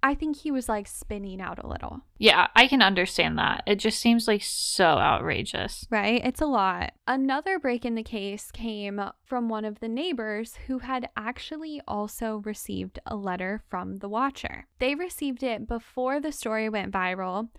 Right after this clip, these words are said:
Speaker 1: and the letter was much less threatening, more similar to the one that the Woods had received. They also had grown children, so it's not like there was young blood to be threatened.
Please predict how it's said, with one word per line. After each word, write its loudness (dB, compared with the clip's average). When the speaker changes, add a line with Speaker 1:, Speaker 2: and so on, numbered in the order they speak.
Speaker 1:
and 2
the -2
letter -2
was -4
much -2
less -4
threatening, 0
more 2
similar -2
to -6
the -2
one -2
that -4
the -4
Woods -4
had -4
received. -2
They 2
also 0
had -2
grown -6
children, -4
so -4
it's -6
not -2
like -2
there -2
was -4
young -6
blood -4
to -16
be -2
threatened. -2